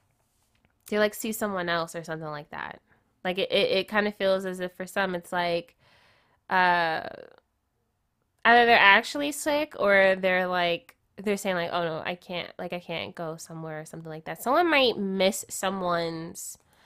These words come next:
someone might miss someone's absence. They might say, like, "Oh, where's so-and-so?" Right? Like, what's going on here? Okay.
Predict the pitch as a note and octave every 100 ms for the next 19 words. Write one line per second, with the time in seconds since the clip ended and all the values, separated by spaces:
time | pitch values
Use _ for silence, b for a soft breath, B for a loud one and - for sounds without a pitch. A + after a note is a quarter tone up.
0 | b b b b - D4 D#4+ E4+ D4+ -
1 | G3+ G3 - - - G3 G3+ F#3+ F3+ F3+
2 | - - D#3+ E3+ - - - - - -
3 | - F3+ F#3 F3 - F3+ D#3+ - A#3+ B3+
4 | B3+ C#4 C#4 - C#4 D4 A#3 - - F2+
5 | - G3+ _ _ _ _ _ _ _ _
6 | _ _ - G3 G#3 G#3 A3 - B3 A#3+
7 | A#3+ A#3+ A3 - D#3+ - - _ _ _
8 | _ _ _ _ _ _ _ _ _ _
9 | _ _ _ _ _ _ _ _ _ _
10 | _ - F#3 F#3 E3+ E3